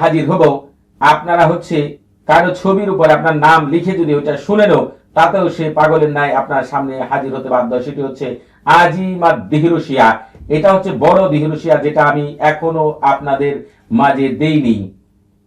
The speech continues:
সেই বিষয় হচ্ছে আপনাদের জন্য অতি তাড়াতাড়ি উল্লেখ করব ইনশাআল্লাহ। অতএব আপনারা হচ্ছে দয়া করে চ্যানেলটি সাবস্ক্রাইব করে রাখবেন এবং আমাদের পাশেই থাকবেন। আরেকটি বিষয় বলে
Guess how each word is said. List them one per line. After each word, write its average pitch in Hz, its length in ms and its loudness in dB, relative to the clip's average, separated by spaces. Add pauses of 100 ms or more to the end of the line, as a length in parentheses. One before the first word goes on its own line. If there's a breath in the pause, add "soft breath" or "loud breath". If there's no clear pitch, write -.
(1500)
সেই 180 240 -4 (100)
বিষয় 170 300 2 (220)
হচ্ছে 151 280 -2 (260)
আপনাদের 147 420 -2
জন্য 151 140 0 (220)
অতি 156 200 -2 (120)
তাড়াতাড়ি 147 420 2 (420 loud breath)
উল্লেখ 151 280 2 (180)
করব 147 160 0 (140)
ইনশাআল্লাহ। 123 460 0 (1300)
অতএব 185 360 2 (180)
আপনারা 175 320 0
হচ্ছে 160 200 -6 (120)
দয়া 170 240 6
করে 170 120 -2 (100)
চ্যানেলটি 151 340 -4 (120)
সাবস্ক্রাইব 196 500 0
করে 165 200 2
রাখবেন 160 300 0
এবং 151 100 -2 (120)
আমাদের 170 320 -4
পাশেই 208 320 0
থাকবেন। 143 300 -2 (420 loud breath)
আরেকটি 190 560 4 (240)
বিষয় 156 300 -2
বলে 160 140 2